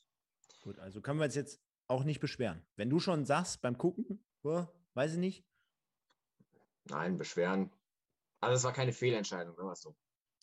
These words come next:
Speaker 1: Und, und jetzt musst du dir mal vorstellen: Havelse kann das erste Tor in der Drittliga-Zugehörigkeit schießen.
Speaker 2: Mhm.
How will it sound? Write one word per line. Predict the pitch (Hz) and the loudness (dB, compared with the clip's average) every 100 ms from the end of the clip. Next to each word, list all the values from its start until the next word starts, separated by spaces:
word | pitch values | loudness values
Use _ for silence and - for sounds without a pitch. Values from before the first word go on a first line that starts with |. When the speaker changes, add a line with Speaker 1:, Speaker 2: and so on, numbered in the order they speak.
| _ _ _ _ _ | _ _ _ _ _
Speaker 1:
Und, | 107 110 - | -6 -6 -4
und | 123 | 0
jetzt | 135 | 0
musst | 160 175 | 0 0
du | |
dir | 165 | 2
mal | 156 | 2
vorstellen: | 139 151 - 98 87 _ _ _ _ _ _ _ _ _ _ | 2 -2 -2 -6 -6 _ _ _ _ _ _ _ _ _ _
Havelse | - 120 196 202 185 170 185 175 _ - | -2 2 4 4 2 0 -2 -4 _ -6
kann | 143 147 | -4 -2
das | 143 127 - | -2 -4 -6
erste | 131 160 185 - 175 170 - | -4 -2 -4 -6 -6 -6 -8
Tor | - 147 147 - | -2 -2 -2 -4
in | 131 | -2
der | 127 | -2
Drittliga-Zugehörigkeit | 110 117 156 - 127 120 113 - _ _ _ - 135 123 123 123 117 117 - 110 113 107 _ _ _ _ _ _ _ _ _ _ _ _ | -4 -6 -6 -4 -2 0 -2 -6 _ _ _ -8 -4 0 0 0 -4 -6 -4 -2 -2 -6 _ _ _ _ _ _ _ _ _ _ _ _
schießen. | - 131 - 98 - _ _ _ _ _ | -6 -4 -4 -10 -12 _ _ _ _ _
Speaker 2:
Mhm. | 110 110 123 | -4 -2 -4